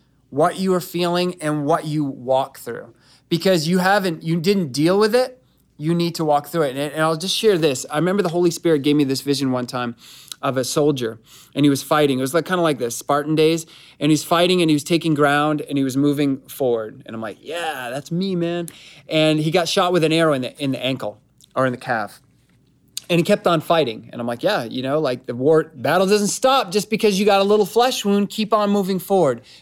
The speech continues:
And that's the way that I'd lived my life. But then he showed me that same soldier, and he retreated to the back, and he allowed the medic to take it out, and he put a healing balm on that calf, and he allowed it to heal.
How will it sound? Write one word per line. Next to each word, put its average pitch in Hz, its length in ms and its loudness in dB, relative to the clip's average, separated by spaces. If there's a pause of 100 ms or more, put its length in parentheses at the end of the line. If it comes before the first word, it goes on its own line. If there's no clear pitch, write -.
And 151 120 -2
that's 165 260 -2
the 170 60 -8
way 160 160 2
that 143 160 0
I'd 127 220 -2
lived 131 220 -6
my 123 140 -6
life. 120 420 -10 (300)
But 147 100 -6
then 196 140 0
he 208 60 -2
showed 185 240 2
me 165 80 0
that 139 160 0
same 175 280 -4
soldier, 131 400 -4
and 135 160 -8
he 131 80 -4
retreated 139 420 -8
to 143 80 -10
the 123 100 -10
back, 117 380 -4 (560)
and 135 100 -4
he 143 60 0
allowed 160 240 2
the 151 80 -4
medic 156 300 0
to - 100 -16
take 147 240 -4
it 127 80 -2
out, 131 320 -2 (100)
and 127 120 -10
he 127 80 -8
put 147 180 -6
a 135 40 -4
healing 165 440 -2
balm 117 380 -4
on 117 160 -6
that 113 220 -10
calf, 120 280 -8
and 127 80 -8
he 127 60 -6
allowed 131 260 -2
it 127 120 -12
to 127 60 -20
heal. - 460 -8